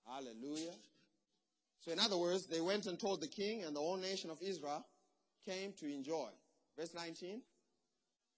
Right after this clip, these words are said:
Nineteen. Nineteen. There it is. The officer had said to the man, "Look,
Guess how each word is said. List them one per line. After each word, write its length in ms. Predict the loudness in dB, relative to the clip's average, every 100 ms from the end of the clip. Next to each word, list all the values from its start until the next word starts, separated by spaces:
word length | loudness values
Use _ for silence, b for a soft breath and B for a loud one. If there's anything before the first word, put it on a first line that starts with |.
| _ _ _ _ _ _ _ _ _ _ _ _ _ _
Nineteen. 320 | -8 -8 -10 -16 _ _ _ _ _ _ _ _ _ _ _ _ _ _ -16
Nineteen. 260 | -14 -14 -20 _ _ _ _ _ _ _ _ _ _ _ _ _ _ _ _ _
There 120 | -6
it 80 | -6
is. 100 | -8 -12 _ _ _ _ -4
The 60 | 4
officer 580 | 4 4 0 2 0 -2 -12 _ -6
had 120 | 0
said 240 | 6 6
to 100 | 6
the 120 | 0 2
man, 360 | 2 2 -2 -6 8
"Look, 360 | 10 10 6